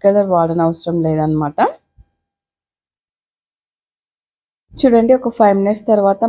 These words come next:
మనకి వాటర్ అంతా ఇలా బయటికి వచ్చేస్తుంది అనమాట. ఇలా కలుపుతూ ఉంటే మనకి పెద్ద, టూ కేజీస్ కాబట్టి ఇంకా పెద్ద గిన్నె స్టవ్ మీద పెట్టలేక ఇలా అయితే సపరేట్గా స్టవ్ మీద అయితే పెట్టానండి.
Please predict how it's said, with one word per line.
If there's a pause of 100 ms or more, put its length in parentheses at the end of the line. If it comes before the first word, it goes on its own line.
మనకి
వాటర్
అంతా
ఇలా
బయటికి
వచ్చేస్తుంది
అనమాట. (800)
ఇలా
కలుపుతూ
ఉంటే
మనకి (560)
పెద్ద, (380)
టూ (100)
కేజీస్
కాబట్టి
ఇంకా
పెద్ద
గిన్నె
స్టవ్
మీద (100)
పెట్టలేక
ఇలా
అయితే
సపరేట్గా
స్టవ్
మీద
అయితే
పెట్టానండి.